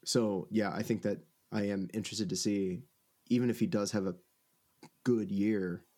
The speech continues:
it might be tough, like, just finding what works and what doesn't, and sort of ironing that out to where I think it, next season, obviously, I think is where you, you might see him really shine. Just statistically speaking,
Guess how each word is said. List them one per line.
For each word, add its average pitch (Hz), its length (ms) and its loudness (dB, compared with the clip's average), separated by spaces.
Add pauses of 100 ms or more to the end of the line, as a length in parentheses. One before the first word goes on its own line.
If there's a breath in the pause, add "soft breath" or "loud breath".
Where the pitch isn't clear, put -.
(140)
it 107 160 -2 (120)
might 98 320 -4
be 95 100 -2
tough, 92 300 -4
like, 92 180 -8
just - 260 -6
finding 101 580 0
what 104 220 0
works 104 240 -4
and 90 100 0
what 90 140 -6
doesn't, 80 440 -4
and 90 440 -6 (440)
sort 107 240 0
of 85 80 -4 (100)
ironing 104 440 0
that 95 180 -2
out 98 340 -4
to - 100 -2
where 95 180 0
I 90 60 -8
think - 240 -2 (960 loud breath)
it, 104 180 2 (120)
next 110 380 0
season, 90 300 -2
obviously, 82 380 -6
I - 40 -6
think 98 180 -4
is 87 120 0
where 87 300 -2
you, 92 160 -6 (140)
you 107 340 0
might 95 360 -2
see 98 220 -2
him 87 180 -4
really 107 460 -2
shine. - 460 -12
Just 143 180 2
statistically 135 760 2
speaking, - 520 -6